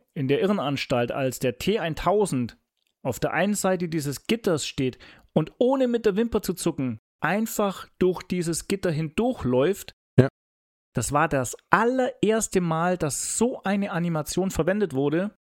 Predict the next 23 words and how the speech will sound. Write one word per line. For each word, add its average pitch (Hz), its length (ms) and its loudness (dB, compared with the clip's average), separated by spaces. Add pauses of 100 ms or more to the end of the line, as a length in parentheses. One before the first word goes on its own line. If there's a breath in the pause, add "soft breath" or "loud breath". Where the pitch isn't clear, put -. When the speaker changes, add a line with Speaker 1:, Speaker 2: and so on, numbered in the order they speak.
Speaker 1:
Ebenso 202 280 6
die 180 140 -2
Szene 190 640 -2 (180)
nach 160 340 0
dieser 151 380 -2
Explosion 156 600 0
dieses 135 280 -4
Trucks 190 400 0
in 151 120 -2
dem 135 420 -2 (100)
Kanal, 143 560 2 (200)
wo 135 140 0
erst - 420 -2
der 131 140 2
brennende 143 460 -2
Autoreifen 185 680 -2
aus 180 180 -4
dem 185 140 -2
Feuer 185 300 0
rausrollt 180 640 0 (360 loud breath)
und 143 100 -4
nachdem 180 340 0
dann 165 240 0